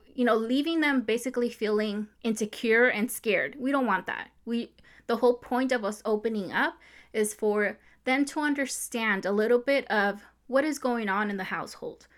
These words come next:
Um, and, you know, like I said,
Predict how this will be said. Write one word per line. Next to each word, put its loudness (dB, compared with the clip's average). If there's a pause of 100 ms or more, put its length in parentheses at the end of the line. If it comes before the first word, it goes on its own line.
(300)
Um, 0
and, -2 (420)
you -2
know, -2 (640)
like 4
I 4
said, 2